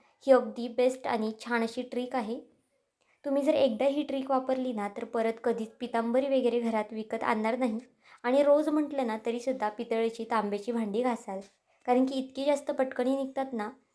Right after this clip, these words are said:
तर तुम्हाला जास्त जोरसुद्धा लावायला लागत नाही.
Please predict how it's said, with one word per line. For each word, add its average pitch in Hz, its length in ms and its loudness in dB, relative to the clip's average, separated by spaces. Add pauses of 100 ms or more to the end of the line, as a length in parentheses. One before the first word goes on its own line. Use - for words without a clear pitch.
(380)
तर 254 40 -2
तुम्हाला 247 300 4
जास्त 247 280 4
जोरसुद्धा 240 540 2
लावायला 240 340 6
लागत 233 280 2
नाही. 233 180 -4